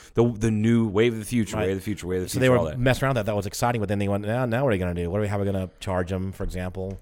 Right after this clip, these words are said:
Speaker 1: Charge.
Speaker 2: Batteries,
Speaker 1: Yeah.
Speaker 2: do this?" You
Speaker 1: Yeah,
Speaker 2: know,
Speaker 1: all that stuff.
Speaker 2: it was
Speaker 1: And,
Speaker 2: a problem. So
Speaker 1: and then somebody made gasoline super, super, super cheap.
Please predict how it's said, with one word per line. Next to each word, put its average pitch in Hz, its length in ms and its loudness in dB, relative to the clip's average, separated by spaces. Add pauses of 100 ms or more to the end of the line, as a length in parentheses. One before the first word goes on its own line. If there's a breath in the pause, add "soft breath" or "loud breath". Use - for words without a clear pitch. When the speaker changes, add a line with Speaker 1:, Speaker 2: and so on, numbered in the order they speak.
Speaker 1:
Charge. 101 500 0
Speaker 2:
Batteries, 92 640 -2
Speaker 1:
Yeah. 123 200 2
Speaker 2:
do 90 40 -2
this?" 95 480 -6
You 110 120 -2
Speaker 1:
Yeah, 123 80 4
Speaker 2:
know, 113 80 0
Speaker 1:
all 110 100 2
that 113 160 0
stuff. 90 180 -2
Speaker 2:
it 92 60 2
was 113 140 4
Speaker 1:
And, 101 40 0
Speaker 2:
a - 20 -8
problem. 123 320 -2
So 143 140 0
Speaker 1:
and 127 100 6
then 127 200 4
somebody 120 260 0
made 104 240 0
gasoline 98 540 0
super, 98 360 -4
super, 92 320 -6
super 85 300 -8
cheap. 76 320 -8